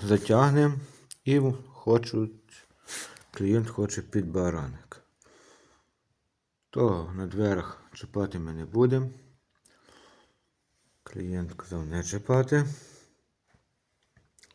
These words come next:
Так воно виглядає,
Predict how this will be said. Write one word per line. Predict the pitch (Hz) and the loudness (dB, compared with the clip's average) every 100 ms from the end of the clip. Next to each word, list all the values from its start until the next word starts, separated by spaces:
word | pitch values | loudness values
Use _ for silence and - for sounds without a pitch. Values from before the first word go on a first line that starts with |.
| - _ _ _ _ _ _ _ _ _ _ - 107 - - - - - - - _ - - - _ _ - | -20 _ _ _ _ _ _ _ _ _ _ -14 -12 -12 -16 -20 -20 -16 -14 -14 _ -20 -20 -20 _ _ 2
Так | 131 131 | 2 4
воно | 113 107 | 0 0
виглядає, | 107 104 98 95 107 120 120 113 | 2 2 0 0 2 4 2 0